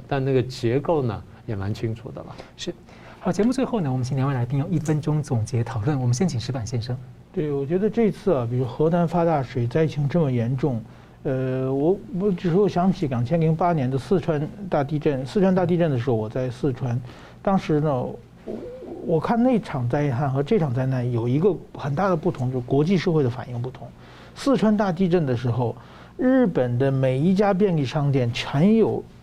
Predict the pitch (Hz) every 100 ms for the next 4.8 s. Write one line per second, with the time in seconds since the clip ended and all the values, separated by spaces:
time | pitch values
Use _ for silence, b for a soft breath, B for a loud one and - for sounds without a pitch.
0 | - 185 151 127 147 139 180 165 - 156
1 | 156 156 127 120 120 120 139 123 113 -
2 | 147 120 - 127 117 226 240 220 - 117
3 | 190 170 175 - 160 175 180 170 127 139
4 | 113 110 - 127 117 110 - 214